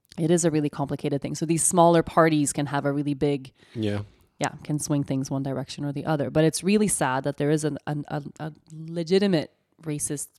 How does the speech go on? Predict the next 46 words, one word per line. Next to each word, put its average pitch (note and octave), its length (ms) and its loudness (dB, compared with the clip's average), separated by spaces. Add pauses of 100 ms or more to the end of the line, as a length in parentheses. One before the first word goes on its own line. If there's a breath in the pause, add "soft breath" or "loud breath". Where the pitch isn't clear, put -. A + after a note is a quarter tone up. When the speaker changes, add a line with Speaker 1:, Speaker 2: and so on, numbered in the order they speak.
Speaker 1:
party. F#3 320 -2
And E3+ 100 2
I'm F#3 100 2
sure G3 380 4
people E3+ 280 -6
have D#3 300 -4 (560 soft breath)
reasons E3 480 -2
other F3 300 4
than E3+ 160 4
racism E3 520 0
for D3+ 120 -6
voting D3 280 0
for D3+ 120 -8
that C#3+ 340 -6
party. D#3 440 -4
You E3 80 -8
know, D#3 120 -4
there's D3+ 160 -4
a D3+ 60 -4
lot D3+ 80 0
of D3 80 -4
people D3+ 220 -6
out C#3+ 120 -2
there D3+ 80 -6
who D3 60 -6
say D3 160 -8
they're D3 120 -4
not D3+ 180 -8
racist, D#3 420 -8
but D#3 100 -10
they D3+ 100 -6
vote C#3+ 220 -6
for C#3+ 120 -10
the C#3+ 80 -8
Swedish D3+ 320 -8
Democrats D#3 440 -6
because D3 600 -4
X, D3 200 -10
Y, D3 160 -4
Z. D3+ 380 -2 (720 soft breath)
And D#3+ 140 0
Speaker 2:
Hey, - 100 0
Speaker 1:
it's G#2 180 -4 (640)
what? E3 140 -2
Speaker 2:
politics - 420 -10
sucks. - 480 -16